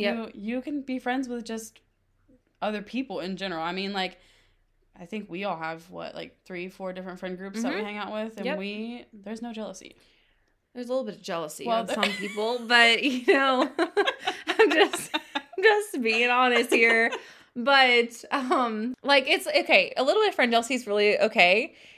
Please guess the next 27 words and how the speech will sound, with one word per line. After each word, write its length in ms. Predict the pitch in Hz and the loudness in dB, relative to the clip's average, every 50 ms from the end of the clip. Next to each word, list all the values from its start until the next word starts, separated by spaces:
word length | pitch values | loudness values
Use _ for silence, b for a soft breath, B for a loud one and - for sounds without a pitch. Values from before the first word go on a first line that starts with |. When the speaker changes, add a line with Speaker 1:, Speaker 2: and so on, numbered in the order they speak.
| B | B
Speaker 1:
It's 180 | - - 240 - | 2 2 4 4
just 160 | 285 285 - | 0 -2 0
when 120 | 277 262 | 2 2
you 140 | 254 247 214 | 4 4 2
use 440 | 185 175 185 185 185 185 202 220 214 | 0 -2 -6 -8 -6 -6 -6 -4 -2
that 160 | 269 254 247 | 0 0 2
as 220 | - - 196 196 226 | 2 0 0 0 -2
an 60 | 208 | -6
excuse 420 | 196 196 - - - 196 202 208 - | -6 -8 -8 -8 -6 -6 -6 -6 -6
to 80 | - | -6
not 100 | 233 214 208 | -6 -4 -4
be 80 | 233 | -4
friends 240 | 247 269 320 403 392 | -6 -6 -6 -6 -6
with 100 | 311 262 | -6 -4
that 160 | - 202 262 - | -4 -4 -2 -2
person, 600 | 202 180 185 185 - 143 135 131 143 202 214 b b b b b | -2 -4 -4 -4 -6 -8 -8 -8 -10 -12 -14 b b b b b
or 180 | - 226 220 220 | 2 4 4 4
when 140 | 220 220 | 4 4
you 80 | 226 226 | 2 2
use 140 | 240 247 254 | 0 0 0
that 140 | 269 262 247 | 0 2 2
as 140 | 247 233 | 2 0
an 60 | 233 254 | 0 -4
excuse 400 | 247 247 - 277 269 277 269 - | -4 -4 -6 -6 -6 -6 -6 -4
to 300 | - 262 240 233 226 - | 0 2 2 2 2 0
try 360 | 233 - 233 202 214 226 214 | -2 0 4 6 6 6 4
to, 580 | 214 - - 254 233 233 233 233 233 240 240 | 2 -2 -2 0 2 2 2 2 2 2 0